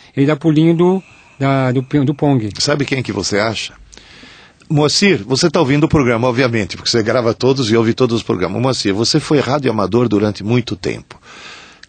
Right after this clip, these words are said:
Speaker 2: Com certeza absoluta, você deve ter, você ainda é radioamador, deve ter amigos radioamadores que ainda usam o equipamento à válvula, porque, inclusive,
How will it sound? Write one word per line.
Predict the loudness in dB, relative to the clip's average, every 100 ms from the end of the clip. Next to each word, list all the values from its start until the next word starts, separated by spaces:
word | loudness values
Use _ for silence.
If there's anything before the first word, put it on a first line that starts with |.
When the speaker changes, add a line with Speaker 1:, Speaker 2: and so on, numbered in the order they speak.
| _
Speaker 2:
Com | 0 4 4
certeza | 4 2 2 2 2 2
absoluta, | -2 0 2 2 2
você | 0 0
deve | 0 0 0
ter, | 0 -2 -2
você | -2 0 2
ainda | 2 2 2
é |
radioamador, | 0 0 0 0 0 2
deve | 2 0
ter | 0
amigos | 0 2 0 0
radioamadores | 0 -2 -2 0 0 0
que | 0
ainda | 0 2 4
usam | 4 4 0
o |
equipamento | -2 -4 -2 -2 -2
à |
válvula, | -2 -2 0 0
porque, | 0 -2
inclusive, | -2 -2 0 2 0